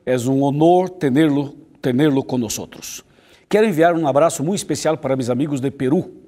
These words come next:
para todos os que acompanham por T V, por rádio e por internet. Um abraço também para mis amigos de Argentina, um abraço para mis amigos de Chile,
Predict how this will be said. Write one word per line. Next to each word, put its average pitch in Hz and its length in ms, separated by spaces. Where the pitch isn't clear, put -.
para 127 200
todos 156 420
os 131 160
que - 80
acompanham 135 440
por 127 200
T 117 220
V, 190 240
por 120 200
rádio 160 460
e 143 80
por 131 380
internet. 120 520
Um 143 160
abraço 139 360
também 135 280
para 131 160
mis 127 160
amigos 127 320
de 120 80
Argentina, 165 680
um 151 100
abraço 147 320
para 135 160
mis 127 140
amigos 131 380
de 123 160
Chile, 175 520